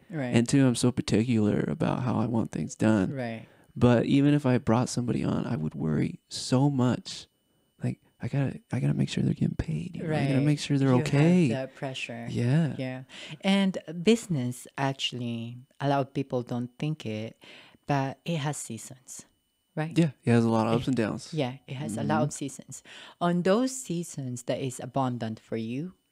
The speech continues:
Speaker 1: you need to save up.
Speaker 2: Yeah.
Speaker 1: Because the drought is coming.
Speaker 2: Yep.
Speaker 1: And then when that drought
Speaker 2: <laughs>
Speaker 1: comes, you will still be able to pay your employees the same thing,
Speaker 2: Yeah.
Speaker 1: right? You,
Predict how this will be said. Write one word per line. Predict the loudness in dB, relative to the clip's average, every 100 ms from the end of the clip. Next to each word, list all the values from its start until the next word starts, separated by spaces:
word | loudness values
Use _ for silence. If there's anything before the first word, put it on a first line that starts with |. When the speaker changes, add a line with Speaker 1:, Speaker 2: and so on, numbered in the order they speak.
| _
Speaker 1:
you | -8
need | -6 -8 -10
to | -12
save | -6 -6 -4
up. | -6 -6 -12 -20 -18
Speaker 2:
Yeah. | -14 -12 -14 -16 -14 -4
Speaker 1:
Because | -2 -2 -2
the | -2
drought | 2 2 0
is | -8 -6
coming. | -6 -6 -8 -20 -14
Speaker 2:
Yep. | -8 -4 -4 -6 -8 -4
Speaker 1:
And | -2
then | -2 -4
when | -2 0
that | 2 0 0
drought | -2 -2 -2
Speaker 2:
<laughs> |
Speaker 1:
comes, | -4 -2 0 -2 -4 -8
you | 0 0
will | 0 -4
still | -4 -2 0
be | 2 2 0
able | -2 -2 -4
to | -6
pay | -6 -6 -6 -6 -8
your | -6
employees | -6 -8 -10 -10 -12 -16
the | -12
same | -8 -8
thing, | -6 -6 -6 -10 -18 _ _
Speaker 2:
Yeah. | -8 -4
Speaker 1:
right? | -2 -2 -6 -12 _
You, | -6